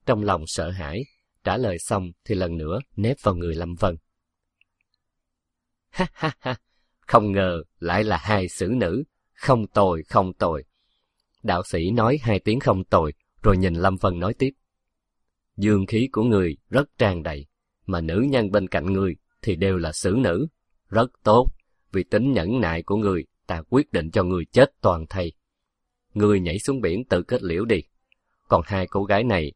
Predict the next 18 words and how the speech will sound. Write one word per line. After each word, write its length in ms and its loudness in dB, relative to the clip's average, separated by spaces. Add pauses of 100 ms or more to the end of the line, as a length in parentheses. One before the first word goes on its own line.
thì 120 -8
để 340 -2
cho 120 -2
đạo 240 -4
gia." 280 -2 (1300)
Trong 200 0
nội 200 -4
tâm 220 -2
Lâm 200 -2
Vân 200 0 (240)
âm 200 0
thầm 200 -6
tức 200 -6
giận, 260 -4 (440)
hừ 280 2
lạnh 200 -6
một 200 -8
tiếng. 200 -2